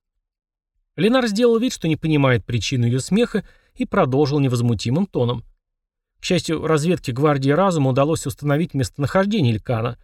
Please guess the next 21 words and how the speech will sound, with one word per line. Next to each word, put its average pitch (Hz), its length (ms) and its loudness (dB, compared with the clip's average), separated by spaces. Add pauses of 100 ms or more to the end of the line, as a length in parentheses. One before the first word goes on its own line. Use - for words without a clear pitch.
(280)
Я 254 120 2
направляю 185 420 2
шаттл 156 340 -2
именно 131 360 0
туда». 190 320 -2 (800)
«Но 202 80 -2
почему 240 280 -2
ты 240 100 -2
взял 208 200 0
с - 60 -8
собой 208 240 -2
только 185 240 -6
пятерых, 196 460 -2
если 170 180 -4
вполне 196 340 2
мог 214 180 0
отрядить 175 360 0
хоть - 160 -6
половину 196 440 2
гвардии 175 380 2
разума, 139 460 -2